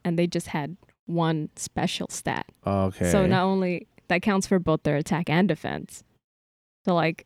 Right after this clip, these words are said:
Speaker 1: if it's a high number, then you're good for, like, attack and defense. That's
Speaker 2: Yeah.
Speaker 1: crazy.
Speaker 2: I wonder how it works when you trade, 'cause, like, now you can move your Pokemon from the old games.
Speaker 1: If you move it, that was just the first generation, so I'm pretty sure the new ones will know.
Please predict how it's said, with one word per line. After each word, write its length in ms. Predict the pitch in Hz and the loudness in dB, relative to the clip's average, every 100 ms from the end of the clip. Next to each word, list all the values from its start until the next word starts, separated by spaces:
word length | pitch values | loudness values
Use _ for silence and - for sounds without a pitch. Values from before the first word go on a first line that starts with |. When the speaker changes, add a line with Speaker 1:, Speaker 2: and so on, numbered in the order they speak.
| - | 2
Speaker 1:
if 160 | 220 208 | 4 6
it's 140 | 208 | 4
a 80 | 262 | 4
high 180 | 247 247 | 6 6
number, 480 | 175 196 214 254 - | 6 6 6 4 0
then 220 | - 208 202 | 2 6 8
you're 140 | 202 | 8
good 260 | 190 202 - | 6 4 4
for, 140 | 190 | 4
like, 180 | 175 175 | 4 2
attack 240 | 185 190 | 4 4
and 160 | - 190 | 4 4
defense. 300 | 175 - - | 4 2 2
That's 160 | 196 117 | 4 6
Speaker 2:
Yeah. 60 | |
Speaker 1:
crazy. 480 | - 107 85 - 101 - - - - | 8 6 4 2 -2 -6 -20 -20 2
Speaker 2:
I 80 | 147 | 6
wonder 220 | 170 226 | 8 8
how 160 | 269 226 | 8 8
it 40 | 139 | 8
works 300 | 156 170 - | 8 6 4
when 540 | 135 123 104 98 85 - | 6 6 4 0 -4 -2
you 180 | 110 110 | 2 2
trade, 420 | - 120 117 92 | 6 6 6 2
'cause, 360 | 139 123 110 101 | 4 6 4 -2
like, 380 | 107 113 110 | 0 2 2
now 260 | 113 117 143 | 2 4 6
you 160 | 127 113 | 4 2
can 300 | 123 110 92 - | 0 0 -2 -6
move 420 | 110 120 127 127 | 2 6 6 6
your 120 | 120 | 4
Pokemon 480 | - 117 107 117 113 | 4 4 4 4 4
from 140 | - 104 | 2 0
the 100 | - | 4
old 320 | 101 107 - | 4 4 2
games. 600 | 101 95 95 95 - - | 0 2 0 -2 -6 -4
Speaker 1:
If 140 | - 208 | 0 4
you 160 | 262 | 6
move 340 | 214 196 226 269 | 6 6 6 4
it, 180 | 269 | 4
that 100 | 240 | 4
was 120 | 254 269 | 4 4
just 160 | 330 | 0
the 60 | 330 | 0
first 260 | 311 285 - | 2 0 2
generation, 640 | 208 202 175 175 208 180 | 0 2 4 4 2 0
so 120 | 190 | 0
I'm 80 | 190 | 2
pretty 240 | 233 247 240 | 2 2 2
sure 240 | 247 233 | 2 2
the 100 | 214 | 2
new 280 | 170 170 208 | 2 4 4
ones 720 | 185 170 170 175 196 - - _ _ _ - | 2 0 -2 -4 -6 -14 -20 _ _ _ 0
will 140 | 180 | 2
know. 500 | 165 180 160 180 | 2 2 2 0